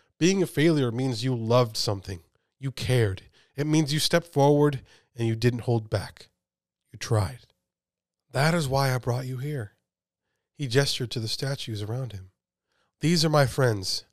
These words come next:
They are my failures. And I'm grateful for every one of them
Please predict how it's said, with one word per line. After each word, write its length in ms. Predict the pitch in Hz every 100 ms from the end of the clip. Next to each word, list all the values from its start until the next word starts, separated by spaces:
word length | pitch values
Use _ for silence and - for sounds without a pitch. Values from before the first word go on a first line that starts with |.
| _ _ _ _ _
They 120 | 117
are 60 | 120
my 140 | 110
failures. 600 | 107 127 123 110 92 - - _ _ _ _ _ _ _ _ _
And 120 | 127
I'm 120 | 135 135
grateful 480 | - 143 147 143
for 200 | 123 143 -
every 280 | 139 135 135
one 200 | 131 127
of 100 | 113
them 280 | 107 101